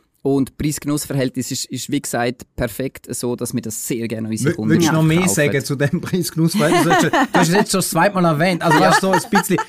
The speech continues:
Speaker 2: wenn,
Speaker 1: Also, es
Speaker 2: weißt du,
Speaker 1: ist
Speaker 2: gewisse Leute sind ja fünfzig Franken viel, für gewisse Leute sind fünfundzwanzig Franken okay.
Speaker 1: Ja.
Speaker 2: Weißt du?
Speaker 1: Wir sind unter zwanzig Franken. Wir sind bei
Speaker 2: Wow.
Speaker 1: neunzehn fünfzig Normalpreis. Äh, immer wieder auch in Aktion, wo wir unter fünfzehn Franken gehen. Und für das ist es wirklich
Speaker 2: Ja,
Speaker 1: ein, ein
Speaker 2: mega.
Speaker 1: super, ist ein Best Buy.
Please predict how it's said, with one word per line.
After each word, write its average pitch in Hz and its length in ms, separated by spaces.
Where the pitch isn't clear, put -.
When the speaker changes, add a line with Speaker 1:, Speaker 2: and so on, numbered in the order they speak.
Speaker 2:
wenn, 170 280
Speaker 1:
Also, 165 160
es - 80
Speaker 2:
weißt 208 160
du, 220 60
Speaker 1:
ist 202 80
Speaker 2:
gewisse 226 320
Leute 208 260
sind 196 220
ja 185 220
fünfzig - 460
Franken 190 420
viel, 175 320
für 170 160
gewisse 175 320
Leute 160 440
sind 156 260
fünfundzwanzig 165 640
Franken 165 340
okay. - 260
Speaker 1:
Ja. - 100
Speaker 2:
Weißt 190 100
du? - 40
Speaker 1:
Wir 143 80
sind 156 180
unter 147 260
zwanzig 120 320
Franken. 107 360
Wir 110 40
sind 117 160
bei 120 80
Speaker 2:
Wow. 127 100
Speaker 1:
neunzehn - 80
fünfzig 269 460
Normalpreis. 123 760
Äh, 113 360
immer 143 160
wieder 131 220
auch 120 60
in 123 100
Aktion, 143 500
wo 135 80
wir 127 160
unter 131 220
fünfzehn 156 360
Franken 139 380
gehen. 135 260
Und - 120
für 156 60
das 220 220
ist 180 100
es - 60
wirklich 180 280
Speaker 2:
Ja, 107 60
Speaker 1:
ein, 110 60
ein 107 60
Speaker 2:
mega. 135 140
Speaker 1:
super, 85 300
ist 127 340
ein 120 80
Best 101 260
Buy. - 280